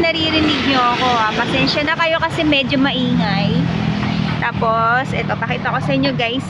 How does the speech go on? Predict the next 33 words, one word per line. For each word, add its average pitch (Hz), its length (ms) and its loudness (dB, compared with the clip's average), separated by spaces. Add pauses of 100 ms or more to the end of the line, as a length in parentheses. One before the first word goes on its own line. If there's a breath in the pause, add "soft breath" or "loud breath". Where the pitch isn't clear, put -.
ha, 285 240 -2
kung 247 240 0
gaano 381 320 0
kaganda 330 400 0
yung 302 240 0
Binondo 240 400 0
Bridge 214 400 -2
dito. 208 240 -2 (480 loud breath)
Kaso 359 320 0
kasi 349 400 0
yung 330 80 4
water 311 400 2
dito 262 320 0
medyo 262 320 2
madumi 240 400 2
siguro 240 400 0
dahil 262 320 0
na 277 80 2
din 285 160 2
sa - 160 -4
pag-ulan, 233 560 0
ilang 233 240 -2
araw 220 240 -2
na 220 160 0
rin 220 160 -2
umuulan 208 560 -4
kasi. - 240 -6 (640)
Ayan, 330 160 0
guys, 269 440 0 (200)
ito 392 240 0
yung 466 320 2
Binondo 349 560 2
Bridge. 214 800 0